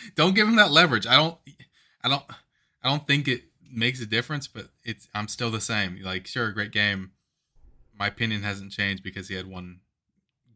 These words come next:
great game and a couple other solid ones in the series. Like, he's not that guy right now, so don't sign him because you drafted him high and he could be that guy, because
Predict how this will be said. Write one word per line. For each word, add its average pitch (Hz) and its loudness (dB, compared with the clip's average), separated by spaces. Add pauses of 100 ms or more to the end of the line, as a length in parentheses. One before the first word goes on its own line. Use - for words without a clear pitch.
great 110 -4
game 101 0
and 92 -10
a 95 -8
couple 101 -10
other 92 -8
solid 95 -6
ones 87 -16
in 90 -20
the 87 -20
series. 90 -16
Like, 87 -20 (600)
he's 117 -4
not 127 2
that 110 2
guy 104 6 (560)
right 104 -6
now, 101 -2
so - -10
don't 113 -4
sign 113 2
him 107 -2
because 104 -6 (260)
you 123 -8
drafted 107 0
him 101 -6
high 101 0
and 95 -4
he 92 -4
could 107 -4
be 92 -8
that 87 -10
guy, 90 -6
because 90 -8